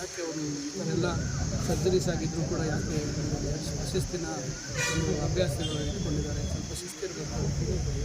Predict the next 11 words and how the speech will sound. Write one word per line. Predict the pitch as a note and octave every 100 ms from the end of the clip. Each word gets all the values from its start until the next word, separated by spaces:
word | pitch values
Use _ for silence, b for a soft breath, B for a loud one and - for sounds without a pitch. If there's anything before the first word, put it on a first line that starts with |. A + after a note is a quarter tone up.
| - -
ಅವ್ರ | F3 F3
ಆರೋಗ್ಯದ | F#3+ F#3 F3 -
ಬಗ್ಗೆ | - E3
ವಿಚಾರಿಸ್ತಾರೆ. | D#3 D3+ - - -
ಯಾಕಂದರೆ | - A3 G#3 G3
ಯಾರೇ | A3 A3
ಆಗಲಿ, | G#3+ G#3 F#3+
ನಾವು | F#3+ F3+
ರಾಜಕಾರಣದಲ್ಲಿ | F#3 F#3+ F#3 F#3 F3
ಏನೇ | F#3 F3+
ಇರಲಿ | E3+ F#3